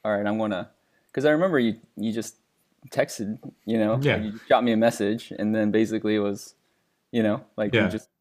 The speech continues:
Speaker 1: we were on the next week, right?
Speaker 2: <laughs>
Speaker 1: Like,
Speaker 2: Yeah, right,
Speaker 1: I, I
Speaker 2: right.
Speaker 1: feel like it was pretty, pretty easy and straightforward, but what finally got you to s-, send that first text?
Speaker 2: So, um, the beginning of the year with this podcast, um, I kinda had a new energy about it.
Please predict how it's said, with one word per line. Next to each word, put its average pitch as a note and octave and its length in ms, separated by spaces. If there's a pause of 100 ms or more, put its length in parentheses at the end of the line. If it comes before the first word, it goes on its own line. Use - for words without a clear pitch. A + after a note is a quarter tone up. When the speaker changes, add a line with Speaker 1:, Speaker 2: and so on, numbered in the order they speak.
(140)
Speaker 1:
we A2 80
were G#2+ 120
on A2+ 180
the A2+ 60
next A#2 200
week, D#3 280
right? A2 220
Speaker 2:
<laughs> - 0
Speaker 1:
Like, F3 180
Speaker 2:
Yeah, C#3 160
right, A#2 260
Speaker 1:
I, - 40
I A2+ 40
Speaker 2:
right. G#2 40
Speaker 1:
feel D3 180
like C3+ 140
it C3 60
was A2 100
pretty, B2 400
pretty A#2 560 (420)
easy B2 280
and G#2 120
straightforward, B2 600
but G2+ 280
what C3+ 240
finally D#3 300
got A2+ 320
you C#3 80
to A#2 80
s-, - 280
send B2+ 260
that - 120
first G#2 260
text? - 480 (140)
Speaker 2:
So, D3 540
um, G2+ 560
the A2+ 260 (560)
beginning B2+ 500
of B2+ 100
the A2 80
year G2 360
with G2 140
this F2+ 160
podcast, G#2 720 (160)
um, F#2 240
I F#2 80
kinda A#2+ 240
had A2+ 140
a F#2+ 60
new G2 240
energy G2+ 360
about A#2+ 300
it. - 180